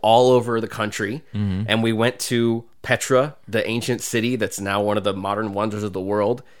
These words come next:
Speaker 1: It was mind-blowing. I'd actually been there before. Gabe Silverman and I went ten years ago.
Speaker 2: Mm-hmm.
Speaker 1: We went to Israel, and then we crossed over into Jordan.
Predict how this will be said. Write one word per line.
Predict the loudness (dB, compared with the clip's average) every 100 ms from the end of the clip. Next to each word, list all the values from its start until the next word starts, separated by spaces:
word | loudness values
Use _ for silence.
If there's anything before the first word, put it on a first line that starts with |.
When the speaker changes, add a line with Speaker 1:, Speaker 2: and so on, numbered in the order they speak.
| -12
Speaker 1:
It | -6
was | -4 -4 -8 -4
mind-blowing. | 2 2 4 2 2 2
I'd | 2
actually | 2 0
been | 2 2
there | 2
before. | 0 -2 2 4 2 -2
Gabe | 0 2 0 -4
Silverman | -2 -2 0 -2 -4
and | -6
I | -8
went | -6 -6 -6
ten | -2 0
years | 0 0 -2
ago. | -8 -10 -12 -6
Speaker 2:
Mm-hmm. | -4 -2 -2
Speaker 1:
We | 0
went | 0
to | 0
Israel, | 0 -2 -4 -6 -6
and | -4
then | -4
we | -4 -6
crossed | -8 -4 -4 -4 -4
over | -4 -2
into | -2 -4
Jordan. | -4 0 2 0 -8